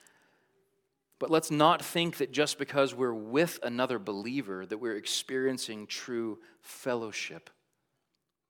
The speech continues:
We may have just had cake.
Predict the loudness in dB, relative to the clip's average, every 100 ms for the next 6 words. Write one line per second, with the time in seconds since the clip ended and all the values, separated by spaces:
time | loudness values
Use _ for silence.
0 | _ _ _ _ _ -4 0 2 2 2
1 | -2 -4 -4 -6 -6 -6 -8 -12 -12 -14
2 | -20